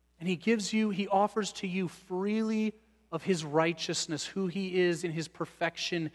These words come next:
He offers to you as a free gift to take. And that free gift gives you righteousness. You can stand before God and not fear the second death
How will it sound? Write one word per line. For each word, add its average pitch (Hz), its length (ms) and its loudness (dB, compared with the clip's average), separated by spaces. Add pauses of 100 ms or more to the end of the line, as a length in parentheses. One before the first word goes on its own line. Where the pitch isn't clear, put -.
(180)
He 185 160 -2
offers 170 420 4
to - 140 -4
you 160 200 0
as 139 120 -2
a 135 40 -10
free 165 360 -6
gift 139 500 -10 (1040)
to 135 60 -20
take. 139 320 -12 (2250)
And 143 80 -2
that 156 160 4
free 170 240 -2
gift 151 420 2 (840)
gives 156 260 2
you 175 120 0
righteousness. 156 680 0
You 160 60 -4
can 147 140 -10
stand 151 340 0
before 143 320 -4
God 139 320 2
and 131 140 -2
not 139 260 -2
fear 151 160 -2
the 127 80 -6
second 113 420 -10
death 110 200 -14